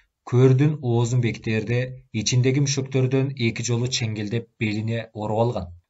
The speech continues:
Карачы, ушулардын кесепетинен канчалаган гана адамдар оо дүйнөгө кетишти. Булар дагы канча адамдын канына кедерги болот, ким билет?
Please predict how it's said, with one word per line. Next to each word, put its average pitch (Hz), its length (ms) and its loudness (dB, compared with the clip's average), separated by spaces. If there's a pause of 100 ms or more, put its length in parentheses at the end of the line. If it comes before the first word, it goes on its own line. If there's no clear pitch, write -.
Карачы, 123 460 4 (300)
ушулардын 113 520 2
кесепетинен 113 540 -2
канчалаган 117 520 2
гана 110 220 0 (240)
адамдар 120 400 2
оо 117 220 4
дүйнөгө 117 340 2
кетишти. 110 400 -2 (460)
Булар 113 320 2
дагы 113 180 4
канча 117 300 0
адамдын 113 260 0
канына 117 380 0
кедерги 117 340 2
болот, 120 300 0
ким 127 200 4
билет? 127 300 2